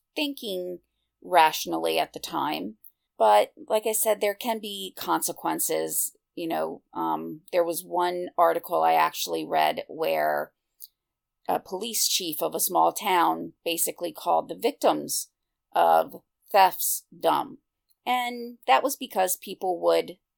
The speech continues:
not lock their doors at night and for the cars, and they would be broken into,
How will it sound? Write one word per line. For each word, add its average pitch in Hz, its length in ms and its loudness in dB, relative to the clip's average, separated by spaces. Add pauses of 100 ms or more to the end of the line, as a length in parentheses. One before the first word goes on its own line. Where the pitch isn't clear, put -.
(120)
not 160 280 0
lock 156 240 -2
their 156 120 -8
doors 202 420 -2
at 214 140 -4
night 196 400 -4 (560)
and 175 580 -2 (100)
for 202 140 4
the 180 80 -2
cars, 143 640 4 (260)
and 170 160 0
they 175 120 6
would 165 160 -6
be 165 100 -10
broken 160 380 -2
into, - 720 -4